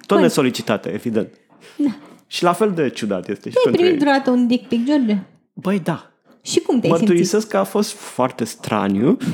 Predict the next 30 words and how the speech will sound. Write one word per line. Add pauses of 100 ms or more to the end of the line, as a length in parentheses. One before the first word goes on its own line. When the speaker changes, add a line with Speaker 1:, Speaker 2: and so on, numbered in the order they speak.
(360)
Speaker 1:
Uh,
eram
într-un...
Cred
că
am
mai
povestit
chestia
asta. (300)
Eram
într-un,
uh,
în,
într-un
muzeu
la
Madrid (280)
și
aveam
un
telefon
pe
care
îl
cumpărasem
de
la
o
prietenă